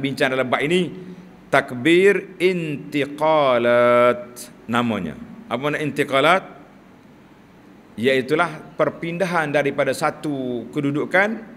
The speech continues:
sama ada rukun ataupun, eh, apa saja, yang betulnya dari satu pergerak-, satu, eh,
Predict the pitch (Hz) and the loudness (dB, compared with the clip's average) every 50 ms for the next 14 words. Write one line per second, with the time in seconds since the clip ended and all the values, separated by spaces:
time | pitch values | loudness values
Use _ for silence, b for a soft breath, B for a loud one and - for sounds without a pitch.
0 | - - - - - - - - - - - - - - - - 110 127 135 139 | -20 -20 -20 -20 -20 -20 -20 -20 -20 -20 -20 -20 -20 -12 -6 -4 -2 0 0 2
1 | 143 143 139 147 151 147 - 165 185 196 214 - - - - - - - - - | 2 2 2 2 0 0 2 2 4 4 4 2 -2 -6 -12 -16 -18 -20 -20 -20
2 | - - - - - - - - - - - - - - - - - - - 123 | -20 -20 -20 -20 -20 -20 -20 -20 -20 -20 -20 -20 -20 -20 -20 -20 -20 -10 -8 -6
3 | 135 - - 147 139 - - 143 139 139 139 135 131 131 127 123 123 123 123 120 | -6 -2 0 0 0 0 0 -2 -2 -2 -2 -4 -2 -2 0 0 0 0 -2 -2
4 | 117 120 110 - - - - 139 143 - 151 139 135 139 151 190 196 190 185 180 | -4 -4 -6 -8 -8 -4 -4 -4 -2 -2 -2 0 0 0 0 0 -2 0 0 -2
5 | 208 202 226 226 262 269 262 - - - 156 185 202 180 190 196 196 196 170 160 | 0 0 0 0 0 -4 -6 -8 -2 0 0 0 2 0 -2 -4 -4 -4 -8 -8
6 | 185 180 196 196 190 185 - - - - 185 185 180 - 190 185 175 180 - - | -4 -2 0 0 -2 -2 -8 -14 -8 -2 -2 -2 -2 0 -2 -2 -2 -4 -8 -14
7 | - - - - - - | -16 -14 -14 -14 -14 -14